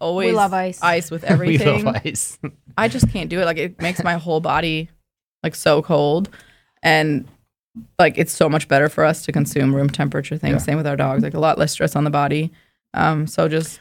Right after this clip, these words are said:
Speaker 3: Well, they, and they also have that natural, both dog and cats have a natural preference for warm foods,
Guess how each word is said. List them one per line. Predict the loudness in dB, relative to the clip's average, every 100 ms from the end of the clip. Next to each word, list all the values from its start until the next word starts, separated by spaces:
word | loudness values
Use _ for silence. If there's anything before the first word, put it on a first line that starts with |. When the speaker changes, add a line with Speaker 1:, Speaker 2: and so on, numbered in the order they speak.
| 0
Speaker 3:
Well, | 4
they, | 6 6
and | 6
they | 6
also | 4 2
have | 0 0
that | -2 -4
natural, | -4 -6 -6 -6
both | -6 -6
dog | -6 -8
and | -10
cats | -14 -12
have | -10 -10
a | -12 -12
natural | -14 -14 -16
preference | -14 -14 -18
for | -18 -20
warm | -18 -16 -18
foods, | -18 -20 -20